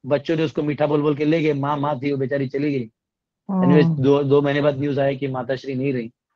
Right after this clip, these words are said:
Speaker 1: तो मैं समझ
Speaker 2: हम्म।
Speaker 1: गया,
Speaker 2: हम्म।
Speaker 1: वो अलग चीज है। तो anyways, तो point क्या है कि देखिए भारत में आज भी एक culture है, ठीक है?
Speaker 2: हम्म।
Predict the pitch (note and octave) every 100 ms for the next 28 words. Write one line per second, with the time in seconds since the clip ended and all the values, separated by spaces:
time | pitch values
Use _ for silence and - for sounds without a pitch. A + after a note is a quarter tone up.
0 | _ _ B2 - G#3 F#3 F3 G#2+ A2 _
1 | _ _ _ _ _ - D#3+ C3+ D3 D3+
2 | C#3+ B2+ F#3+ - E3 G3 F#3+ D3+ _ _
3 | - D3 E3 F#3+ A3+ G#3+ G#3+ G#3+ G#3+ G3
4 | G3 E3 D3 C#3+ E3 F3 F3+ E3+ D#3 F3
5 | F#3 D#3 D3 B2+ E3 A2+ - _ _ _
6 | _ _ _ _ G3 F#3+ F3 E3 D#3 E3+
7 | D3+ D3